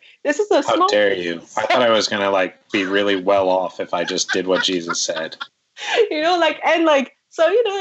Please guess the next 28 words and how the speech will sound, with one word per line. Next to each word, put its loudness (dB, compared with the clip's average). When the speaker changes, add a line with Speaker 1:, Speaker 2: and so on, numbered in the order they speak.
Speaker 1:
it's -6
just, 0
it, -6
that's, -2
that's -2
hard -2
stuff. 0
Um, 0
but 2
the -8
thing 2
is, 2
I 2
think -2
as -2
Christians, 0
we 2
are 0
called 0
to 2
die 0
to -8
our -2
old -2
selves -2
and -4
our -2
old, 0